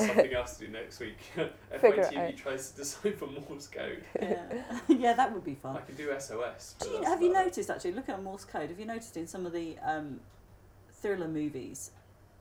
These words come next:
Speaker 3: there's always somebody, it's an older person who's deciphering or sending in Morse code, and they always say the same line, that they don't know what they se-, they're sent, they don't really know what they're sending 'cause they haven't used Morse code in ages.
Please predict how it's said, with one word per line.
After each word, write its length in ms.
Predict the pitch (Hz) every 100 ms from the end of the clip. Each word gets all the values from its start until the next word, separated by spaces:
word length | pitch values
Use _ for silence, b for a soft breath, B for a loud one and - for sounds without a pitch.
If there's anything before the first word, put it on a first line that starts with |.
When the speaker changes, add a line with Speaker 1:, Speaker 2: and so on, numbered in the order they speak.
| -
Speaker 3:
there's 180 | 180 214
always 240 | 202 190
somebody, 420 | 202 180 147 135
it's 200 | 123 -
an 100 | 175
older 220 | 180 170 156
person 520 | - 151 151 175 147
who's 220 | 156 147
deciphering 800 | - 156 - 170 165 - 143 139
or 220 | 120 143 143
sending 500 | - 165 160 139 135
in 140 | 151
Morse 240 | 151 143 -
code, 340 | 156 135 131 b b b
and 120 | 170
they 80 | 175
always 380 | - 208 196 196
say 200 | - 175
the 100 | 156
same 400 | - 175 170 165
line, 500 | 165 151 127 127 135 b b b b b -
that 280 | 147 - - 151
they 140 | 160
don't 260 | 202 196 175
know 100 | 170
what 180 | 165
they 100 | 160
se-, 280 | 156 170 160 -
they're 120 | 170
sent, 380 | 160 - 151 -
they 120 | 165
don't 280 | 185 202 170
really 180 | 170 170
know 240 | 165 156
what 140 | 147 135
they're 80 | 156
sending 240 | 156 156
'cause 80 | -
they 60 | 165
haven't 300 | 165 160 147
used 220 | 156 147
Morse 200 | 160 147 -
code 240 | 151 147
in 140 | 139 139
ages. 640 | 156 151 - - 101 -